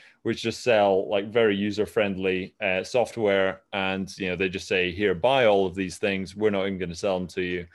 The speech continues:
Just buy all these things and then, uh, put 'em all together, install this, and you'll be running a Bitcoin node." It does seem very, very easy. And I think, um, I, ju-, I, I don't know. I think if we get,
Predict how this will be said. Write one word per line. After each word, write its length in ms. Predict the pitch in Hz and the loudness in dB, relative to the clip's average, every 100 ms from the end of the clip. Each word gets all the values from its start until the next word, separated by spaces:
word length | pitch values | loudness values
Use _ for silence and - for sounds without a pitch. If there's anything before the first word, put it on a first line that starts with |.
| - _ | -20 _
Just 180 | 151 135 | -8 0
buy 200 | 117 104 | 2 4
all 140 | 95 | 4
these 200 | 92 87 | 2 -2
things 440 | - 95 90 92 - _ _ - | -2 -4 -2 -8 -14 _ _ -8
and 160 | 98 | -4
then, 420 | 98 98 92 92 - | 0 2 0 -4 -4
uh, 200 | 98 90 | -2 0
put 160 | 90 131 | 0 0
'em 80 | 104 | 0
all 120 | 90 | -2
together, 380 | 92 92 87 87 | 0 0 2 0
install 440 | 107 - 107 92 | -4 -2 0 2
this, 220 | 92 90 | 0 -4
and 220 | 101 95 | -8 -4
you'll 160 | 95 92 | -2 -2
be 100 | 95 | -2
running 280 | 92 87 87 | -2 -4 -4
a 40 | |
Bitcoin 400 | 85 110 - 95 | -2 -2 -2 -4
node." 240 | 90 95 - _ - - - | -4 -6 -10 _ -20 -16 -2
It 60 | |
does 160 | 107 151 | 2 2
seem 220 | 170 135 | 2 2
very, 200 | 117 113 | 4 4
very 240 | 104 101 98 | 4 2 2
easy. 400 | 117 95 87 - | -4 -6 -8 -8
And 200 | 110 113 | -4 0
I 280 | 123 127 123 | 2 2 -2
think, 600 | - 127 117 104 - - _ | -6 -6 -4 -6 -14 -20 _
um, 460 | 110 101 98 98 90 _ - - | -2 0 0 -4 -10 _ -20 -6
I, 100 | 127 | -4
ju-, 140 | 151 - | -2 -2
I, 220 | 143 180 - | -2 -2 -4
I 80 | 143 | -6
don't 120 | 160 | -4
know. 160 | 165 92 | -4 -4
I 80 | 107 | -6
think 220 | - 156 | -8 -10
if 140 | 135 | -10
we 100 | 135 | -8
get, 320 | 120 123 117 | 0 0 0